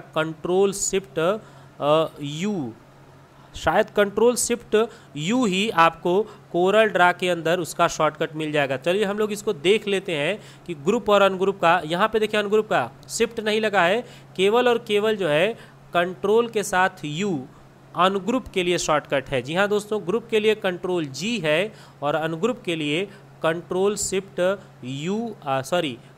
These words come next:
कंट्रोल के साथ यू जो है आपको अनग्रुप का मिल जा रहा है शॉर्टकट, कंट्रोल यू अनग्रुप का शॉर्टकट हो जाएगा। तो दोस्तों यहाँ पर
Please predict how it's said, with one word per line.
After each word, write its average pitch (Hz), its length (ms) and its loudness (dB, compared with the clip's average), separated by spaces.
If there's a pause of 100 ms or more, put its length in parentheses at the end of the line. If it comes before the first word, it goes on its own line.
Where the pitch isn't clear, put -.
(140)
कंट्रोल 202 500 0
के 254 180 -4
साथ 202 380 0
यू 180 320 -6
जो 190 160 -2
है 151 220 0
आपको 147 420 -2 (140)
अनग्रुप 156 500 -4
का 156 140 -2
मिल 151 220 -6
जा 143 160 -2
रहा 131 160 0
है 147 100 -4
शॉर्टकट, 139 480 -6 (400)
कंट्रोल 196 560 0
यू 190 400 -4 (320)
अनग्रुप 185 500 -2
का 156 320 0 (100)
शॉर्टकट 151 540 -4
हो 156 80 -4
जाएगा। 139 380 0 (460)
तो 165 60 -16
दोस्तों 202 280 -6
यहाँ 226 200 0
पर 240 260 0